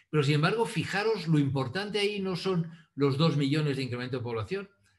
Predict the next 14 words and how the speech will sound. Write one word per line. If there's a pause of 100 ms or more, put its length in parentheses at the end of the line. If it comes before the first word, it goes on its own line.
(200)
Las
vivien-,
las,
las
familias
que
en
estos
momentos
son
de
cuatro
coma
cinco,